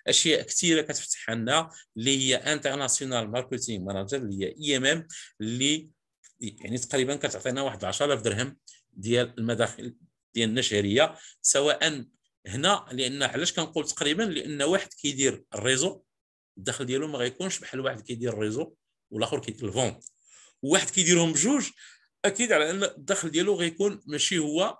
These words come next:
لا ديال اللي كيدير الريزو ولا اللي كيدير الفونت. دونك كل ما زدتي شي حاجه كل ما كيزيد الدخل ديالك، وبالتالي يعني، آه، كتولي عندك لما كتجمع بجوج فكيكون عندك زبناء قارين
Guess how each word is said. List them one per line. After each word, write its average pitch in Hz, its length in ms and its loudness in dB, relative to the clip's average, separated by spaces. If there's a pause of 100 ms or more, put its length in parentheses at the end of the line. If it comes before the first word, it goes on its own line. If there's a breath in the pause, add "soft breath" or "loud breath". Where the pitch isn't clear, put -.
(120)
لا 139 140 0
ديال 160 240 2
اللي 151 120 -2
كيدير 139 300 0
الريزو 127 340 -2
ولا 156 80 -4
اللي 127 120 -2
كيدير 117 280 -4
الفونت. 87 340 -4 (240)
دونك 117 320 -4
كل 160 300 2
ما 190 380 2 (260 loud breath)
زدتي - 480 2
شي 147 180 2
حاجه 147 320 2
كل 151 240 -6
ما 151 140 -8
كيزيد 135 400 -4 (100)
الدخل 113 320 0
ديالك، 90 340 -2 (280 loud breath)
وبالتالي 147 720 2 (420)
يعني، 139 500 2
آه، 110 440 -6
كتولي 156 540 0
عندك 143 400 0
لما 135 240 -4
كتجمع 120 600 0
بجوج 147 480 0 (320 soft breath)
فكيكون 147 440 0
عندك 120 340 -2
زبناء 127 440 2
قارين 151 720 2